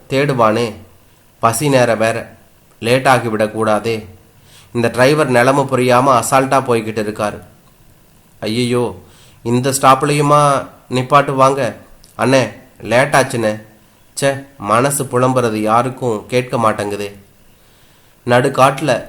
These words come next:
பஸ்ஸை நிப்பாட்டினார் டிரைவர். களை வேலை பார்த்துட்டு நாலு பொம்பளைங்க ஏறுனாங்க. காலையில ஆறு மணி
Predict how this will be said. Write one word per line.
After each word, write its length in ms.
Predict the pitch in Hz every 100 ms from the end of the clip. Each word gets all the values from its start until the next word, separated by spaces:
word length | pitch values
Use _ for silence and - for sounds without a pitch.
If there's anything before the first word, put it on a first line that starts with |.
| 110
பஸ்ஸை 340 | 120 - 135
நிப்பாட்டினார் 640 | 113 120 117 110 110 107
டிரைவர். 420 | 92 101 98 101 - - - - _ - - - -
களை 320 | - 127 135
வேலை 300 | 131 123 120
பார்த்துட்டு 680 | 113 117 120 123 - 127 160 -
நாலு 300 | - 113 123
பொம்பளைங்க 760 | 113 117 147 139 120 107 104 - - -
ஏறுனாங்க. 600 | 120 120 110 98 95 92 - _ _ _ - _ _ _
காலையில 720 | - 107 107 113 123 107 90 -
ஆறு 360 | - 113 123 107
மணி 460 | 113 127 113 -